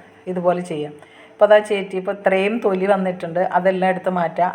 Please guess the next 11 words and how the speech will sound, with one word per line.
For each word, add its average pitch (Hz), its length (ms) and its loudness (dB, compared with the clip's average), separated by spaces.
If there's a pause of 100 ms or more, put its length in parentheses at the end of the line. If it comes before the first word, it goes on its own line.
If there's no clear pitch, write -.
അതിനുശേഷം 185 720 -4
നമുക്ക് 175 340 -2 (540)
ഇതിൽ 185 200 0 (680)
ആ 185 40 2 (120)
തൊണ്ട് 196 320 2
പോയ 190 260 6
വെളുത്തുള്ളി 180 540 -2
എല്ലാം 170 280 0
നമുക്കൊരു 165 440 -6
പാത്രത്തിലേക്ക് 160 760 -4 (680)
പെറുക്കിയെടുക്കാം. 170 640 -2